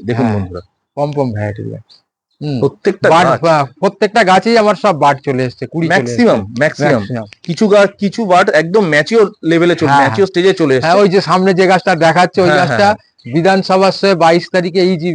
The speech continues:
Speaker 2: মানে ফুল ফোটানো যাবে ওই গাছ।
Speaker 1: এটা, এটা না?
Speaker 2: হ্যাঁ।
Speaker 1: আচ্ছা, আপনি ওই ডেট ধরে গাছটাকে রেডি করেছেন?
Speaker 2: হ্যাঁ, ওই, ওই ডেট ধরে।
Speaker 1: বাহ।
Speaker 2: আবার অনেকে কি বলতো, মানে পঁচিশে ডিসেম্বরে অনেকের গাছ নেয় তো,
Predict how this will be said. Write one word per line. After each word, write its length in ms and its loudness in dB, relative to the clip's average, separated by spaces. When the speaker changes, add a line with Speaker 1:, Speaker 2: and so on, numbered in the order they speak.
Speaker 2:
মানে 240 -4
ফুল 220 -6
ফোটানো 320 -10
যাবে 180 -10
ওই 80 -10
গাছ। 80 -6
Speaker 1:
এটা, 140 0
এটা 180 0
না? 160 0
Speaker 2:
হ্যাঁ। 240 -2
Speaker 1:
আচ্ছা, 360 0
আপনি 180 0
ওই 180 4
ডেট 220 2
ধরে 160 2
গাছটাকে 320 0
রেডি 160 -2
করেছেন? 280 -2
Speaker 2:
হ্যাঁ, 220 -4
ওই, 280 2
ওই 180 2
ডেট 300 0
ধরে। 300 0
Speaker 1:
বাহ। 120 -2
Speaker 2:
আবার 200 2
অনেকে 400 2
কি 140 -6
বলতো, 340 2
মানে 320 2
পঁচিশে 460 -4
ডিসেম্বরে 560 -2
অনেকের 440 0
গাছ 260 2
নেয় 240 2
তো, 160 0